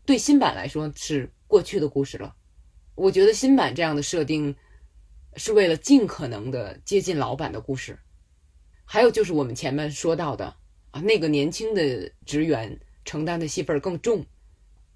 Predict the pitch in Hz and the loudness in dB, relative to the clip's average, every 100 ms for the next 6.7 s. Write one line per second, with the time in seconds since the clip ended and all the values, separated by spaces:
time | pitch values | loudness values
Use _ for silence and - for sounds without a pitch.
0 | - 233 262 190 151 143 127 - 147 160 | -4 0 2 2 0 -2 -6 -6 -6 -6
1 | 147 151 127 151 - _ _ _ _ _ | -6 -6 -4 -6 -8 _ _ _ _ _
2 | - - 220 247 170 143 160 285 - 156 | -20 -4 2 2 2 -2 2 2 2 -2
3 | - 127 143 - - - 165 175 160 190 | -6 -2 -2 -4 -14 -8 -4 -2 2 0
4 | 196 220 180 147 156 131 - 104 - - | 0 -4 -6 -6 -2 -2 -2 -10 -8 -2
5 | 139 131 - - - - - - - _ | 0 0 -4 -10 -10 -16 -20 -20 -20 _
6 | - 165 202 294 269 190 147 | -10 -4 2 2 2 2 0